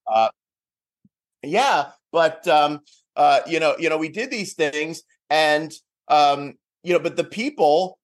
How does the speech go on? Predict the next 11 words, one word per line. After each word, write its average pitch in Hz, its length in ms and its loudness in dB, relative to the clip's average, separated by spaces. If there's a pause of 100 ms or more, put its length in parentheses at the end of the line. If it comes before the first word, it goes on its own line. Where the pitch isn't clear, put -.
(120)
a 156 80 2
lot 196 280 2
of 226 80 -2
these 180 180 -12
people 156 680 -2 (160)
that 156 260 2
are, 143 520 2
uh, 135 460 0 (320)
are 139 240 4
all 165 420 2
def-, 165 180 -4